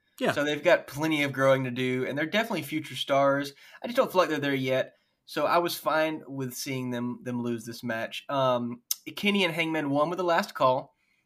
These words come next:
Speaker 2: which is great. Um, and I will say this is probably, this was probably Kenny and Hangman's worst match. Not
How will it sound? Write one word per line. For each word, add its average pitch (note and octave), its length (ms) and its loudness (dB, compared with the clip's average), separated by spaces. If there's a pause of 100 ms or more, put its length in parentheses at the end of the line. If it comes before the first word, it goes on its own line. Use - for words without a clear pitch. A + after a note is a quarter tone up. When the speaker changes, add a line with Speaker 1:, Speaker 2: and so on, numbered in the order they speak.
(140)
Speaker 2:
which - 520 -6
is B2+ 180 -4
great. E3+ 400 0 (680)
Um, A#2+ 540 -2
and C#3 180 -4
I D3 80 2
will F#3+ 160 0
say A3+ 160 -4
this A3 120 -8
is G3+ 100 -10
probably, G#3 920 2
this G3 180 -6
was G#3 100 -6
probably G#3 280 4
Kenny G3 340 0
and F3 80 -2
Hangman's D#3+ 400 0
worst C3+ 240 -4
match. - 580 -2
Not F3+ 300 0